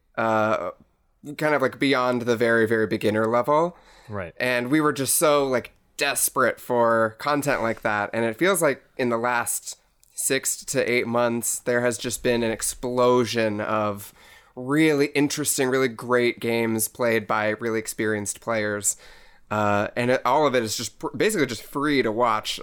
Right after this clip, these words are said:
Speaker 1: online. And, uh, I, I know for me personally, part of my journey of becoming a stronger Root player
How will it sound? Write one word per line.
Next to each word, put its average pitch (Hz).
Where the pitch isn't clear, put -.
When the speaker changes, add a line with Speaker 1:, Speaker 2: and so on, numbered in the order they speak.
Speaker 1:
online. 107
And, 104
uh, 101
I, 135
I 127
know 139
for -
me 135
personally, 143
part 135
of 123
my 127
journey 120
of 104
becoming 117
a 113
stronger 110
Root 107
player 107